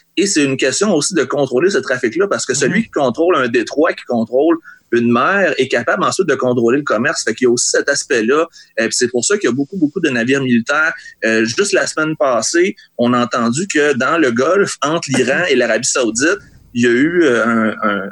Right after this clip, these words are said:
Speaker 1: un navire de guerre russe puis un navire de guerre américain qui se sont fait face, qui ont failli se rentrer dedans. Puis pourtant,
Speaker 2: <laughs> Ah ouais.
Speaker 1: on est à des milliers de kilomètres de la Russie puis des États-Unis.
Speaker 2: Exact.
Speaker 1: Mais c'est une zone qui est tellement, justement, importante au niveau économique que les pays, euh, les plus importants essaient justement de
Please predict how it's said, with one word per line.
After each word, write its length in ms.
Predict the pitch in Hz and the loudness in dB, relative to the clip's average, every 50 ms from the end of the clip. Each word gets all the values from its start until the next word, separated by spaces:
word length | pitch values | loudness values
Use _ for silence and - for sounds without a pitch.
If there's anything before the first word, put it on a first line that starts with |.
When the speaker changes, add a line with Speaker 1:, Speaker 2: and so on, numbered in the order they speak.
| - 120 | -4 -2
Speaker 1:
un 60 | 120 | -2
navire 320 | 123 120 120 147 180 180 | 0 0 0 0 0 0
de 100 | 151 135 | 0 0
guerre 320 | 123 135 143 143 127 120 117 | 2 2 2 2 2 2 2
russe 280 | 120 156 202 214 208 - | 2 2 2 2 0 -2
puis 120 | - 120 | -2 -2
un 40 | 113 | 0
navire 240 | 113 113 151 160 151 | 0 0 0 0 0
de 100 | 120 117 | 0 0
guerre 240 | - 151 165 156 147 | 0 0 0 0 0
américain 460 | 131 123 120 120 - - - 165 175 | 0 0 0 -2 -2 -4 -6 -4 -4
qui 140 | 196 190 - | -4 -4 -4
se 140 | - - - | -6 -6 -4
sont 140 | - 123 120 | -2 -2 -2
fait 160 | - - 98 | -2 -2 -4
face, 420 | - - 143 147 165 175 - - - _ _ _ _ _ | -4 -2 -2 -2 0 -2 -2 -6 -10 _ _ _ _ _
qui 60 | 127 | -4
ont 120 | 117 113 117 | -2 -2 -2
failli 200 | - 135 170 175 | 0 0 0 0
se 120 | - - | 0 -2
rentrer 220 | 139 139 - - 123 | -2 -2 -2 -2 -2
dedans. 180 | 120 160 196 | 0 0 -2
Puis 100 | 226 - - | -4 -4 -4
pourtant, 220 | - 127 - - | -4 -2 -2 0
Speaker 2:
<laughs> 60 | - | 0
Ah 160 | 180 170 143 131 | 0 0 0 0
ouais. 100 | 139 - - - - - 131 | -2 -2 -4 -8 -6 -4 -2
Speaker 1:
on 140 | 127 131 131 | 0 0 2
est 160 | 156 160 160 151 | 2 0 0 0
à 60 | 131 | 0
des 140 | 135 135 143 | 0 2 2
milliers 380 | 147 160 180 180 156 165 220 214 | 2 2 2 2 0 0 -2 -4
de 60 | - | -2
kilomètres 500 | - 180 151 135 135 139 151 175 180 143 | -2 0 0 2 2 0 0 0 0 2
de 80 | 135 | 2
la 100 | 135 131 | 0 0
Russie 440 | 127 131 127 120 - - - 202 208 | 0 -2 -2 -2 -2 -2 -2 -2 -2
puis 100 | 196 143 | 0 2
des 200 | 135 131 123 127 | 2 2 2 0
États-Unis. 540 | 127 120 156 139 127 127 127 135 156 185 208 | 0 0 0 0 2 2 0 2 2 2 2
Speaker 2:
Exact. 420 | 156 151 147 131 131 143 147 147 131 | 2 2 2 2 2 2 2 2 0
Speaker 1:
Mais 160 | 147 170 190 | 0 0 0
c'est 240 | - 349 320 330 - | 2 0 0 0 -2
une 100 | 302 - - 127 | -6 -8 -6 -4
zone 260 | 151 160 185 196 185 | -4 -2 0 0 0
qui 80 | - 135 | 2 0
est 100 | 120 120 | 0 0
tellement, 340 | - 147 143 139 147 170 185 | 0 0 0 0 0 0 -2
justement, 400 | 156 143 - 147 123 135 156 165 - 147 | -2 -4 -4 -2 -2 0 0 -2 -2 -2
importante 580 | 156 175 - - 139 127 - - 160 175 185 160 - | -2 -2 0 -2 -4 -4 -2 -4 -4 -2 -2 -2 0
au 120 | 135 127 | 2 2
niveau 200 | 120 117 123 143 | 2 2 2 2
économique 540 | 143 - 147 127 120 113 117 135 151 165 - _ - - - - _ _ - | 2 2 0 0 0 0 0 0 0 -2 -4 _ -20 -20 -20 -20 _ _ -2
que 60 | 170 | 0
les 260 | 160 151 139 135 - | 2 4 2 2 2
pays, 480 | - 135 127 123 127 135 147 165 160 - _ _ _ _ - - | 2 2 2 2 2 2 0 -2 -4 -6 _ _ _ _ -4 -2
euh, 420 | 104 101 95 101 104 98 95 90 95 | 0 0 0 0 0 0 0 0 0
les 180 | 110 110 110 | 0 0 0
plus 240 | 110 - 135 135 143 | -2 -2 -2 0 0
importants 400 | 143 131 - 123 - - - 160 | 0 0 0 -2 -2 -2 -2 -2
essaient 320 | 160 139 120 - 147 160 | 0 0 0 0 0 0
justement 480 | 151 143 - - 139 123 127 139 147 143 | 0 0 -2 -2 -2 -2 0 0 -2 0
de 180 | 131 123 110 | 0 0 0